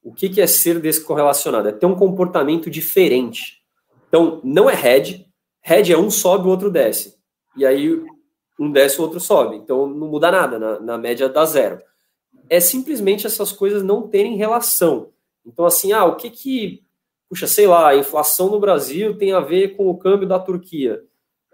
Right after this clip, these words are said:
Pouco ou nada. E como ambos, é, os investimentos atrelados à inflação e o câmbio da Turquia, como ambos tendem a subir no médio e longo prazo, se você tiver coisas diferentes que sobem ju-, no médio e longo prazo, mesmo quando uma delas cai,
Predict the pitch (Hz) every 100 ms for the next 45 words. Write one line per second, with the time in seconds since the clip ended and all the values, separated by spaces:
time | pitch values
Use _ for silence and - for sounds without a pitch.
0 | - _ 208 294 - - 220 233 190 175
1 | - 90 - _ _ 196 185 269 294 170
2 | 165 127 113 - - _ 107 120 127 127
3 | 139 - 135 147 151 135 131 123 123 127
4 | 127 113 127 123 123 139 135 135 - -
5 | - 202 240 170 139 - 180 202 190 -
6 | 156 135 139 127 131 127 127 101 - 165
7 | 147 - _ _ _ - 151 160 240 254
8 | 220 - - 151 127 117 - - _ _
9 | - 196 - 208 180 139 120 - - -
10 | - - 170 175 139 120 - _ 127 131
11 | 127 127 120 120 175 143 170 220 240 208
12 | 190 170 151 147 127 - - 147 - 127